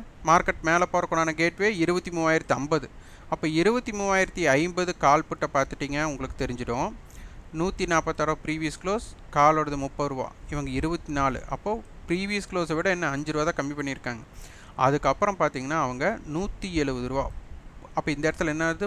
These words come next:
புட்டோட ஹையும் தாண்டி இருக்காங்க, புட்டோட ப்ரீவியஸ் க்ளோஸையும் தாண்டி மார்க்கெட் இம்பேக்ட் பண்ணியிருக்காங்க அப்படிங்கிறது இந்த இடத்துல தெரிஞ்சாச்சு. அப்போ நம்மளுக்கு எட்ஜ் ரேஞ்ச் தெரியணும். இருபத்தி ரெண்டு தொள்ளாயிரத்தி ஐம்பது, இருபத்தி மூவாயிரத்தி ஐம்பது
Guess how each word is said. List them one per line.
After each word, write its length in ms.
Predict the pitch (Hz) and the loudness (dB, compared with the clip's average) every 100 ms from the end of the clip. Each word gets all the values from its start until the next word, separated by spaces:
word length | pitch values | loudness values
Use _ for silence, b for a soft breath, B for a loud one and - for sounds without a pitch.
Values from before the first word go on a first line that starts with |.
| - | -4
புட்டோட 360 | 143 - 185 170 160 | -6 -2 4 4 4
ஹையும் 320 | 147 165 175 | 0 0 2
தாண்டி 200 | 160 160 | 2 2
இருக்காங்க, 300 | 160 165 175 240 - | -2 -2 -2 -4 -4
புட்டோட 300 | 156 180 160 - | -6 0 0 0
ப்ரீவியஸ் 320 | 156 180 175 | -4 -2 -4
க்ளோஸையும் 320 | 180 160 170 156 | -4 -4 -4 -2
தாண்டி 220 | 151 170 160 | -2 -2 0
மார்க்கெட் 340 | 139 - 202 - B B B 147 | 0 0 -4 -4 B B B -6
இம்பேக்ட் 380 | 151 147 147 - | 0 2 2 0
பண்ணியிருக்காங்க 600 | 131 123 123 113 110 110 131 117 - | -4 -2 -6 -8 -6 -4 -4 -6 -6
அப்படிங்கிறது 460 | 131 - 127 127 160 247 | -6 -6 -6 -4 -4 -4
இந்த 100 | 131 | -2
இடத்துல 240 | 123 131 - | -2 -2 -6
தெரிஞ்சாச்சு. 400 | 123 - 113 - - B B B 139 | -8 -4 -6 -6 -16 B B B 0
அப்போ 180 | - 202 | 2 0
நம்மளுக்கு 340 | 147 139 147 143 | 0 -2 2 2
எட்ஜ் 180 | 151 220 | 4 4
ரேஞ்ச் 180 | 214 160 151 | 4 2 -2
தெரியணும். 360 | 143 143 127 - 131 | 0 0 -4 -6 -2
இருபத்தி 340 | 151 160 - | 0 -2 -2
ரெண்டு 160 | 151 143 143 | -4 -4 0
தொள்ளாயிரத்தி 400 | 139 147 151 147 | 4 4 2 -2
ஐம்பது, 300 | 143 143 165 233 - 147 | -2 -2 -2 -4 -6 -4
இருபத்தி 360 | 147 156 156 165 139 | -2 -2 -4 -6 -4
மூவாயிரத்தி 460 | 143 143 139 139 127 | 0 2 2 0 -2
ஐம்பது 320 | 139 147 135 | -2 -2 -4